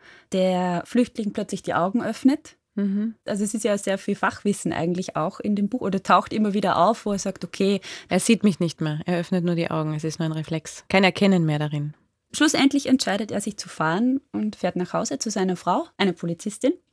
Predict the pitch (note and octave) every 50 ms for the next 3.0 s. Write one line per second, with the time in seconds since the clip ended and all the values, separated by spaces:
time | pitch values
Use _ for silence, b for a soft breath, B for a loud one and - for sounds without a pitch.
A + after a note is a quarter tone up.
0 | _ _ _ F#3+ F#3+ E3+ F3 D#3+ A#3+ - - - - B3 C4 A#3+ A3+ G#3+ - -
1 | - - A3+ - - F3 F#3 A3+ C4+ - - - - - - G#3+ A3 A3 A3 A3
2 | A3+ - - - - _ _ _ - - G3+ - _ - C4 - - D#4+ - -